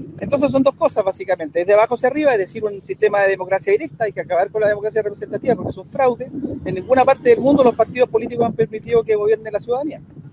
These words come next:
Es un secuestro también. Es decir, el sistema de secuestro de la política, la,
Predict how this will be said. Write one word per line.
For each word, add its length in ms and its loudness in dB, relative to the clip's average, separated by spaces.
Es 100 -10
un 100 -8
secuestro 420 4
también. 280 4
Es 960 4
decir, 100 6
el 380 8
sistema 280 6
de 60 6
secuestro 360 6
de 60 6
la 120 4
política, 400 2
la, 240 2